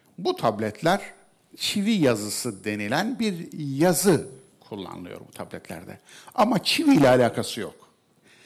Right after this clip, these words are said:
Yazıyı çiviyle yazmıyorlardı. Hatta bu tabletlerin yazıldığı dönemde demir henüz yoktu. Yeryüzünde demir vardı ama demir işlenmiyordu. Demir çağına girilmemişti. Demir çağına giriş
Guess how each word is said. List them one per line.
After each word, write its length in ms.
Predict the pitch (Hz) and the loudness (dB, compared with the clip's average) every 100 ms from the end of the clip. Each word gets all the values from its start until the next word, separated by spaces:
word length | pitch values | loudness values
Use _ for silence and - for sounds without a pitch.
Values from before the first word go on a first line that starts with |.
| - _ | -20 _
Yazıyı 400 | 139 156 165 196 | 2 2 2 0
çiviyle 440 | 165 - 135 156 123 | 0 0 4 4 4
yazmıyorlardı. 760 | 113 113 110 98 95 87 87 | 2 0 -6 -10 -8 -12 -12
Hatta 540 | - 127 - 107 95 - - - - | -12 -6 0 0 -2 -14 -20 -20 -6
bu 180 | 233 - | -6 -2
tabletlerin 720 | 131 113 117 - 117 110 107 | -4 -2 -6 -4 -4 -2 -2
yazıldığı 680 | 107 107 110 107 131 196 - | -2 -2 -4 -6 -4 -4 -4
dönemde 540 | 113 139 156 131 101 - _ _ _ _ _ - | -4 -4 -4 -6 -6 -10 _ _ _ _ _ -12
demir 600 | 101 131 135 131 95 - _ _ _ _ | -4 -2 -2 -4 -6 -16 _ _ _ _
henüz 720 | 104 113 98 - - - _ _ | -6 -4 -6 -12 -18 -20 _ _
yoktu. 400 | 107 95 - - _ _ _ _ _ _ _ _ _ | -16 -16 -16 -20 _ _ _ _ _ _ _ _ _
Yeryüzünde 460 | 101 110 101 101 104 | -10 -8 -8 -8 -8
demir 180 | 104 110 | -8 -6
vardı 320 | 104 92 98 | -6 -6 -8
ama 320 | 117 175 196 175 | -8 -8 -10 -10
demir 320 | 127 110 107 | -8 -8 -8
işlenmiyordu. 800 | 90 - 123 123 82 76 82 82 | -8 -6 -4 -4 -8 -12 -14 -12
Demir 240 | 95 127 | -6 -6
çağına 360 | 123 98 98 98 | -6 -8 -8 -10
girilmemişti. 760 | 95 101 104 78 73 - - - _ _ _ - - - | -10 -8 -8 -10 -16 -16 -16 -20 _ _ _ -20 -10 -4
Demir 220 | 131 147 | -2 -2
çağına 380 | - 82 90 78 | -4 -10 -10 -12
giriş 480 | - 127 151 - | -12 -12 -12 -14